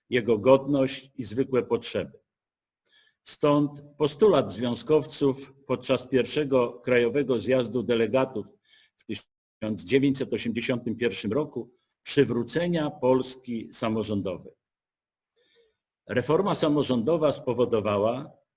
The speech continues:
że decyzje dotyczące spraw lokalnych są podejmowane tu, na miejscu, w myśl zasady pomocniczości, którą można scharakteryzować słowami:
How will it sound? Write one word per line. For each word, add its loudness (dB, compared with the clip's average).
że -2
decyzje 0
dotyczące -2
spraw 0
lokalnych 0
są -4
podejmowane 4
tu, -6
na 2
miejscu, -2
w -18
myśl 0
zasady 0
pomocniczości, -2
którą 2
można 2
scharakteryzować 0
słowami: -6